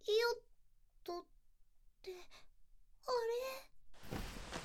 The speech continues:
あ、ごめんね。なんだか、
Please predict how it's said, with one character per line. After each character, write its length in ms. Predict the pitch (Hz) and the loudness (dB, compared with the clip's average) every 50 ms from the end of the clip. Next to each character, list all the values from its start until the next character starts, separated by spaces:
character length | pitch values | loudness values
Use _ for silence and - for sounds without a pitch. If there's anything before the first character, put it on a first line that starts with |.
| - - - | -4 0 4
あ、 40 | - 427 415 427 403 403 - - 392 392 - - - - - - - - - - | 6 8 8 8 8 6 4 -2 -4 -4 -4 -6 -8 -10 -10 -10 -12 -12 -12 -14
ご 160 | - - - 415 | -2 4 6 6
め 360 | 392 370 381 392 403 403 415 | 8 8 10 10 12 12 12
ん 80 | 427 | 12
ね。 60 | 427 453 466 453 - - - - - - - - - - - - - - - - | 10 10 8 4 0 -4 -6 -8 -8 -6 -8 -8 -8 -8 -12 -12 -10 -10 -6 0
な 80 | 330 | 4
ん 420 | 370 392 403 415 427 440 480 494 494 | 6 8 10 10 10 10 10 10 10
だ 120 | 466 415 - | 8 8 6
か、 340 | - 330 302 302 285 269 | 4 2 2 4 4 2